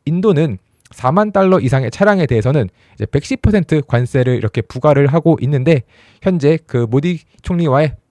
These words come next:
만남 이후 지금 현재 규제를 좀 완화할 가능성이 있고 특히 현재 이렇게 특별 관세 적용 차량 한도가 팔천 대인데 오만 대까지 이렇게 확대하는 방안이 검토 중입니다. 그렇게 된다면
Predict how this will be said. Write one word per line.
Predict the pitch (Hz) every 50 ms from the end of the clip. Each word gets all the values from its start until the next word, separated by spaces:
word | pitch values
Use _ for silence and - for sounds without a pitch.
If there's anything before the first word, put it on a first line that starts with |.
| - 113
만남 | 107 127 147 151 147 131
이후 | 104 117 123 139 160 120
지금 | 98 - 123 120
현재 | 135 131 117 127 123
규제를 | - - 165 156 185 175 160 - - 139 131 117 120 131 135
좀 | - - 117 104
완화할 | 110 113 127 139 135 131 131
가능성이 | - - 113 117 117 - - 107 110 113 107 -
있고 | - 131 - - 135 139 117 - - _ _ _ _ _ _
특히 | - - - 190
현재 | - 196 220 208 196 185 190
이렇게 | 139 120 113 - 120
특별 | - - - _ 240 233 233 220
관세 | - 139 139 143 131 - - 151 151 147 123 - _ _ _ _ _ _ -
적용 | - - 139 127 147 143
차량 | - 196 185 175
한도가 | 156 190 185 160 139 160 156 127 -
팔천 | _ - 214 214 - - 233 214
대인데 | 170 127 113 113 117 139 135 110 92 - _ _ _ _ _ _
오만 | - - 123 147 208 226 233
대까지 | 208 208 - - 123 113 117 147
이렇게 | 139 - 104 -
확대하는 | - 170 - _ - 190 170 147 139 170
방안이 | 160 123 127 131 131 131 131
검토 | - - 123 120 - - 139 131
중입니다. | 123 123 113 110 107 104 127 120 107 - _ _ _ _ _ - _
그렇게 | - - 285 - - 202
된다면 | 190 - 160 175 175 151 143 175 185